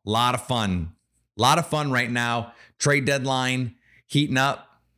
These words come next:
Uh, could be some major names on the move. Juan Soto among them. So golf, still golf to bet on. And there's football futures, there's N B A futures. We could still get some monster trades in the N B A. So a lot of fun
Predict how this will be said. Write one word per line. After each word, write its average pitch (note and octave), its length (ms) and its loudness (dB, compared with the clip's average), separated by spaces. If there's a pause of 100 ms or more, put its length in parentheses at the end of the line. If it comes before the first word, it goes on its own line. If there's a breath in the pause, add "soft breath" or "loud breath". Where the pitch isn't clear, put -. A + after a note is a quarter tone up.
(420 soft breath)
Uh, G#2 400 2
could C3 200 0
be B2 120 0
some G#2 380 4
major A#2+ 360 0
names F#2 560 0 (100)
on G2+ 160 2
the G2 60 0
move. F#2 280 0
Juan G2 180 0
Soto F#2 400 0 (580 loud breath)
among A2+ 420 2
them. A2 220 0
So G2+ 600 0 (240)
golf, A#2 460 2 (920)
still - 320 2
golf A#2 480 0 (220)
to G#2+ 80 -4
bet B2 160 2
on. C#3 260 0 (420 loud breath)
And A2 220 2
there's G#2+ 160 0
football C3 300 0
futures, A#2 340 -2
there's G2+ 240 -2
N B2+ 140 -2
B A#2+ 100 0
A A#2 60 0
futures. A2+ 400 -2
We A#2 100 0
could A#2 140 0
still B2+ 160 2
get A#2 120 0
some G#2 120 2
monster A2 340 0
trades A2 300 0
in G#2+ 80 0
the G#2 100 0
N G2+ 100 0
B G2+ 120 0
A. F#2+ 100 0
So G2+ 320 0
a A2 80 0
lot A2 340 -2
of G#2 120 -6
fun A#2 380 -2